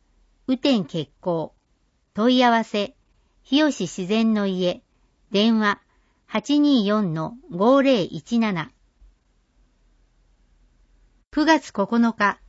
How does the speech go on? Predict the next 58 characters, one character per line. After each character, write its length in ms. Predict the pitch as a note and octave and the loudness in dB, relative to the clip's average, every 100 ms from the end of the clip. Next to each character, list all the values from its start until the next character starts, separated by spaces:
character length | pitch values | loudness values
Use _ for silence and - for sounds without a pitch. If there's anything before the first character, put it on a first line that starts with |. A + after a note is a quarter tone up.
| _ | _
火 120 | - G#3+ | -4 0
曜、 340 | A#3+ F3+ - _ _ _ - | 0 0 -6 _ _ _ -10
九 260 | G#3+ C4+ D4 D4+ | -4 0 2 2
日 200 | C#4 A3+ | 2 2
を 80 | E3 | 0
忘 220 | D#3+ G3 | -4 -4
れ 160 | G3 | -4
な 160 | F3+ F3+ | -4 -6
い。 100 | - _ _ _ _ _ _ _ | -8 _ _ _ _ _ _ _
被 100 | B3+ | 2
爆 260 | C4 D#4 - | 2 2 2
体 240 | C#4+ C#4 | 2 2
験 260 | C#4 C#4 A#3+ | 2 2 2
記 120 | F#3+ | -2
朗 220 | F#3 A3+ | 0 0
読 220 | B3 B3+ | 0 -2
ボ 100 | A3 | -2
ラ 160 | A3 A3+ | 0 0
ン 60 | G#3 | -2
テ 120 | F3 | -4
ィ 80 | D#3 | -4
ア 60 | |
が 220 | D#3 D3+ - _ _ _ | -6 -10 -14 _ _ _
被 140 | A#3 | 0
爆 240 | B3 F4 - | 2 0 0
体 220 | C4+ C4 | 0 2
験 240 | C4+ C4 | 2 0
記 120 | A#3 F3+ | 0 -2
を 100 | D#3 | 0
朗 140 | F#3 | -2
読 240 | A3 G#3 | -4 -8
し 180 | - G3 | -10 -8
ま 180 | F3+ F3+ | -6 -6
す。 200 | - - _ _ _ _ _ _ | -12 -20 _ _ _ _ _ _
八 280 | - A3 C4+ | -10 -4 0
月 240 | C4+ C4+ - | 0 0 -4
九 100 | B3 C4 B3+ | -2 0 2
日 220 | B3 A#3 | 2 2
を 60 | F#3 | 2
忘 200 | F3+ A#3+ | -2 0
れ 140 | B3+ | 2
な 120 | B3 A#3+ | 2 2
い 60 | |
た 120 | A#3 A3 | 0 -2
め 140 | A3 | -2
に、 240 | E3+ G3+ - _ _ _ - | -4 -8 -16 _ _ _ -2
毎 240 | G#3+ C4+ | 2 2
月 280 | - - B3+ | 0 -4 -4
九 360 | A#3+ B3+ C4 C#4 | -2 0 0 2
日 140 | C#4 | 0
に 140 | G#3 | 0
開 180 | - F#3 | -2 -6
催 240 | F3+ F#3+ F3+ | -4 -6 -6
し 80 | |
て 140 | - E3+ | -6 -6
い 80 | E3 | -6
ま 180 | D#3+ | -8
す。 240 | - - | -10 -20